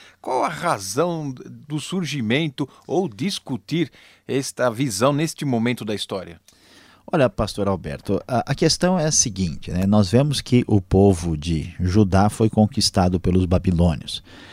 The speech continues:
Speaker 2: E toda a impressão que se tem é que Deus perdeu o seu poder porque os pagãos dominaram a sua terra e escravizaram o seu povo.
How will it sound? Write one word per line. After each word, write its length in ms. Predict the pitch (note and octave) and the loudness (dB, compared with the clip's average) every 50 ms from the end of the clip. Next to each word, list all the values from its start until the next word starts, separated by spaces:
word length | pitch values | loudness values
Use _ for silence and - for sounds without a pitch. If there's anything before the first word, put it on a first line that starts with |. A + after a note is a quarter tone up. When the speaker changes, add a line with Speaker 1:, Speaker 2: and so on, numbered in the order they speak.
| - - - - | -20 -20 -12 -4
Speaker 2:
E 80 | - C#3 | -2 0
toda 220 | - C#3+ D#3+ F3+ | 4 4 4 4
a 20 | E3+ | 2
impressão 680 | C#3+ - - A#2+ G2+ E2+ - - - A#2 A#2+ A2+ G#2 F2+ | 2 2 4 4 4 2 2 2 4 6 8 8 6 4
que 300 | - - F2+ C#2+ D2+ - | 0 -4 -8 -6 -6 -6
se 180 | - - F2 | -4 -4 -4
tem 360 | - _ - G#2 A#2 A#2 F#2+ | -4 _ 2 4 4 4 4
é 60 | E2+ F2 | 2 0
que 160 | - - C3+ | 0 -2 -2
Deus 440 | A2+ F#2+ F#2 F#2 G2 A#2 B2+ - - | 2 4 6 6 6 6 4 0 -2
perdeu 580 | - - D#3 C#3 - E2+ D#2 F#2+ G#2 A2+ G#2 | 2 4 4 4 4 4 6 6 8 8 6
o 300 | F2 D#2 - - - E2+ | 6 2 -2 -4 -6 -4
seu 200 | - - F#2 F2+ | -2 2 2 2
poder 480 | F2 - A#2 B2 G#2 F#2+ D#3+ F#2 F#2+ - | 2 4 4 4 4 4 2 2 2 0
porque 260 | - - A#2 - A#2+ | 0 -2 0 2 4
os 160 | G#2+ G#2+ - - | 4 4 2 0
pagãos 560 | - A#2 A2+ F#2+ D#2+ E2 E2 F2 G2 G#2 G2 | 0 0 0 0 0 0 0 2 2 2 2
dominaram 500 | G2 F#2+ G2 G2+ F2+ E2 E2 E2 E2+ F2+ | 2 2 2 2 0 0 -2 -2 -2 -2
a 40 | F#2 | -4
sua 220 | - - G#2 G#2 | -2 0 0 0
terra 300 | - - - F#2+ F2+ G2+ | 0 0 -2 0 0 0
e 60 | A2 | -2
escravizaram 680 | A2 - - - A2+ A#2 A#2+ B2 A#2 G#2 G2 F2+ F#2 | -6 -6 -2 0 0 2 2 2 2 4 4 4 4
o 60 | G2 - | 2 2
seu 180 | - C3+ C#3+ | 0 0 0
povo. 340 | - - A2+ G#2+ F#2+ - | 4 6 6 6 6 4